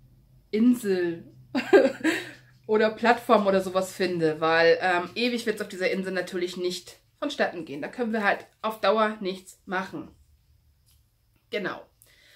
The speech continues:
Dann haben wir das Thema Vlogs. Ja, hm. Ist momentan ein bisschen eingeschlafen bei mir.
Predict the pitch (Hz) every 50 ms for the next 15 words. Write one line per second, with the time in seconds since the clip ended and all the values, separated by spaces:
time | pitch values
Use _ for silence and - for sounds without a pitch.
0 | _ _ _ _ - - _ _ _ _ _ - 185 185 220 220 233 262 302 427
1 | 571 605 - - _ _ _ _ _ _ _ _ _ _ _ _ _ _ _ _
2 | _ _ _ _ _ _ _ _ _ _ _ _ _ - - - - 269 294 320
3 | 302 285 285 - - 240 240 240 240 233 - - - 180 160 151 - - - -
4 | - - - _ _ _ _ _ _ _ _ _ _ _ _ _ - - - 196
5 | 185 170 156 143 139 131 - - _ _ _ - 247 202 160 156 160 - _ _
6 | _ _ _ - - - - - - - - _ _ _ _ _ _ - 285 285
7 | 294 311 320 311 320 294 285 - 285 302 285 269 277 247 262 254 - 277 254 -
8 | 175 170 185 185 185 180 - 190 165 156 156 165 170 165 156 147 156 156 151 147
9 | 110 -